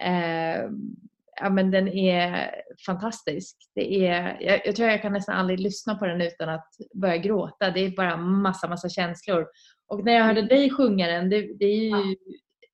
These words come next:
Speaker 1: helt fantastiskt.
Speaker 2: Tack så mycket.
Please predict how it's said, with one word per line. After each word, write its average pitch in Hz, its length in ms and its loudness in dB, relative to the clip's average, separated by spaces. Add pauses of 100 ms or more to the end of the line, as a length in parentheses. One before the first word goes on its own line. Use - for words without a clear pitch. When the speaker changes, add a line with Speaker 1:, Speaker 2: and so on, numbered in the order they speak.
(520)
Speaker 1:
helt 226 260 0
fantastiskt. 165 720 -8 (720)
Speaker 2:
Tack - 180 -6
så - 220 -6
mycket. 226 560 -2